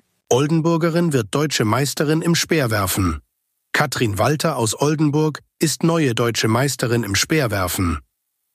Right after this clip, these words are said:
Die Leichtathletin, die in ihrer Kindheit und Jugend beim B T B Oldenburg trainierte, aber seit ein paar Jahren für Bayer Leverkusen startet, setzte sich am Sonntagmittag bei den deutschen Meisterschaften in Dresden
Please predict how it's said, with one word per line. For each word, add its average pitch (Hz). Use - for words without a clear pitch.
Die -
Leichtathletin, 127
die 143
in 151
ihrer 135
Kindheit 131
und 104
Jugend 123
beim 104
B 139
T 127
B 131
Oldenburg 127
trainierte, 123
aber 127
seit 147
ein 131
paar 151
Jahren 135
für 113
Bayer 123
Leverkusen 120
startet, 127
setzte 139
sich 135
am 110
Sonntagmittag 127
bei 113
den 101
deutschen 127
Meisterschaften 127
in 104
Dresden 127